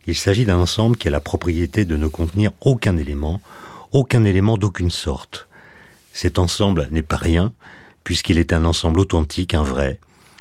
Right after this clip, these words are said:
un ensemble qui a la même dignité existentielle que tous les autres ensembles. Il ne se confond donc nullement avec le néant. On pourrait même définir l'ensemble vide comme le réceptacle du néant,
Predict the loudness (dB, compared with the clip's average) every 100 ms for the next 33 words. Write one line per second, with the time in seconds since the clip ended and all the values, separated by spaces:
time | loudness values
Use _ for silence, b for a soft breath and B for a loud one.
0 | b 2 2 2 2 0 0 -4 -2 0
1 | 2 2 0 0 2 2 0 0 0 0
2 | -2 -2 -2 0 0 -2 -2 -6 0 2
3 | 2 0 -2 0 -2 -2 -4 -6 -6 -8
4 | -12 B B B B B B B -2 2
5 | 2 0 -2 -2 -4 -2 -4 -4 -4 -2
6 | 2 4 4 2 -2 -4 -4 -4 -2 -2
7 | -4 B B B B B B -4 0 0
8 | 4 4 2 0 -2 -2 -2 0 0 0
9 | -2 0 -2 -4 -2 -2 -2 0 0 0
10 | -2 -2 0 0 0 -2 -2 -2 -2 -4